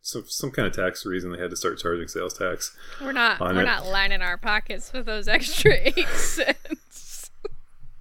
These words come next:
Speaker 1: Uh, but we decided to, um, you know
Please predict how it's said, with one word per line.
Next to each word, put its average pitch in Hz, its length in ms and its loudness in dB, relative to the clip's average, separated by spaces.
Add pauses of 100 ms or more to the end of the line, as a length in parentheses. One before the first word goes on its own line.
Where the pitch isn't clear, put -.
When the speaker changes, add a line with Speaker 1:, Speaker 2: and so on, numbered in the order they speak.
(1000)
Speaker 1:
Uh, 113 340 4 (100)
but 147 540 8
we 143 500 6
decided 131 840 6 (480)
to, 113 460 -2
um, 90 560 -2 (1400)
you 110 140 -4
know 87 160 -4